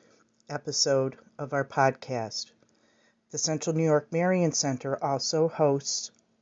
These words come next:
a first-class relic of Saint Catherine of Siena in our chapel. Please stop by to visit and pray before it, or pray, offer your intentions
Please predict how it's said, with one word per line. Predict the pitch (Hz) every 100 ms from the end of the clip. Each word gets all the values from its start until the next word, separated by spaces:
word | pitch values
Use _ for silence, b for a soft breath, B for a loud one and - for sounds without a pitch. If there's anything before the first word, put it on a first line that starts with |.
| _ _ -
a | 143
first-class | - 151 - - 135 - -
relic | 131 127 123 -
of | 123
Saint | - 135 123
Catherine | 135 123 - 131 - _ _ -
of | 139 131
Siena | - 160 139 127 120 - b b b b b -
in | 151 143
our | 143
chapel. | - 139 120 127 113 - _ _ _
Please | - 202 185
stop | - 135 -
by | 139 123 123 131 b b b
to | -
visit | 135 143 139 139 -
and | 143
pray | - 143 139
before | 139 - 139 127
it, | 127 - b b b b
or | 175
pray, | - 175 165 160 160 -
offer | 147 143 156
your | 156 151
intentions | 151 - 147 139 147 135 -